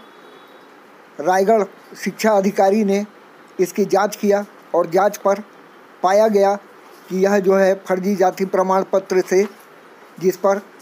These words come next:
इसने अपने आप को गौण बताते हुए सर्विस हासिल किया है। आज की तारीख पर यह रायगढ़ के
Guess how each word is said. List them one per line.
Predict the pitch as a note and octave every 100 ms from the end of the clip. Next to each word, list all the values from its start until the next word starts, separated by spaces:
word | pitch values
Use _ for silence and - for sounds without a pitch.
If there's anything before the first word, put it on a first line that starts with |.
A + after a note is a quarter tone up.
| - - -
इसने | E3+ E3 G3+
अपने | F#3+ E3+ G3 G3+ G3+ - -
आप | F#3 -
को | G3+
गौण | D#3+ G3 G#3
बताते | F#3+ G3 F3+ F#3+
हुए | F#3+ F#3 F#3+ - - - - - -
सर्विस | F3+ F#3 F#3+ F3+
हासिल | D#3+ F#3+ E3+
किया | D#3 C#3+
है। | C3+ B2 - - - - -
आज | E3 G3
की | - G#3+
तारीख | G3 G3 F#3+
पर | A3 G3
यह | F#3+ F#3+ A3 - - - - - - - - - - - - - - - - - - - - - - - -
रायगढ़ | E3 F#3+ F#3+ A3
के | G#3+ G3